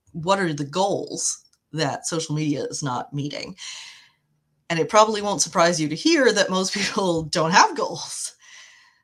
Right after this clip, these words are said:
They don't know what they want social media to do, and so they can't actually tell if it's working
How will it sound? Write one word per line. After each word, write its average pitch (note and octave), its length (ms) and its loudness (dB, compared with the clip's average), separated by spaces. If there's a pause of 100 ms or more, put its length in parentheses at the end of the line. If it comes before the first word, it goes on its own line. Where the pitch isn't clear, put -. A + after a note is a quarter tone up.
(100)
They E3+ 280 -4
don't E3 300 -4
know A#3+ 380 4
what E3 280 0
they E3 140 0
want D#3 380 -2
social E3 400 -2
media D3 640 -6
to - 160 0
do, E3 720 0 (160)
and E3+ 180 -2
so E3 480 -2
they F#3+ 140 -4
can't F3+ 340 -6
actually D#3+ 400 -4
tell C4 400 0
if D3 160 -8
it's - 320 -10
working G#3+ 640 -2